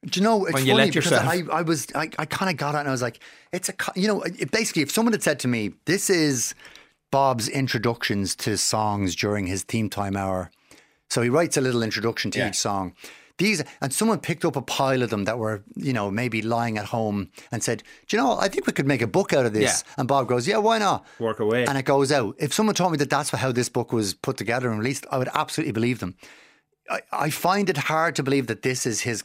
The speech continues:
Speaker 1: passion of the
Speaker 2: Mm.
Speaker 1: moment. You know, it's a, it's a, it's an easy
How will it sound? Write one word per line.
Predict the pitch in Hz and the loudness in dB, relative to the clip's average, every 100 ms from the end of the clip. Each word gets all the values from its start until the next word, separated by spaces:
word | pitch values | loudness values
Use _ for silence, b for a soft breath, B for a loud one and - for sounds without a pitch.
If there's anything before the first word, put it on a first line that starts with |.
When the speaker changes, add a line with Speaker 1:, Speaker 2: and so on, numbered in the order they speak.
| - | -8
Speaker 1:
passion | - 117 - 117 110 98 b b b b _ - | -6 -4 -2 -2 -2 -4 b b b b _ -4
of | 120 107 | -2 -2
the | |
Speaker 2:
Mm. | 117 | 0
Speaker 1:
moment. | 113 107 101 92 - - b b b _ _ _ - 175 | 0 0 -2 -6 -10 -14 b b b _ _ _ -8 -4
You | 190 170 | -2 0
know, | 143 156 | 0 0
it's | 151 | -2
a, | 135 - 156 | -4 -4 -4
it's | 139 | -2
a, | 139 131 | -2 -2
it's | 139 127 | -2 -2
an | 131 | -2
easy | 170 180 143 156 143 143 | 0 0 0 0 0 -2